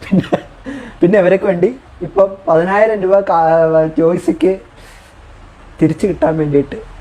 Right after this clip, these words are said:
ഈ കമന്റ് അല്ല, ഇതിൻ്റെ അപ്പുറത്തെ കമന്റ് വേണമെങ്കിലും ജോയ്സി ഇടും, കുഴപ്പമില്ല.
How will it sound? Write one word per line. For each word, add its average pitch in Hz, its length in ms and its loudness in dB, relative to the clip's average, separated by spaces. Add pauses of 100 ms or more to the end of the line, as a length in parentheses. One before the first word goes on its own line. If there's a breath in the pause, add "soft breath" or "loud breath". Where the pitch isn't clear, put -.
(240)
ഈ - 120 -4 (100)
കമന്റ് 208 300 0
അല്ല, 190 160 0
ഇതിൻ്റെ 180 220 0
അപ്പുറത്തെ 196 320 -2
കമന്റ് 170 300 0
വേണമെങ്കിലും 156 280 2
ജോയ്സി 147 300 4
ഇടും, 127 200 -2 (180)
കുഴപ്പമില്ല. 156 480 2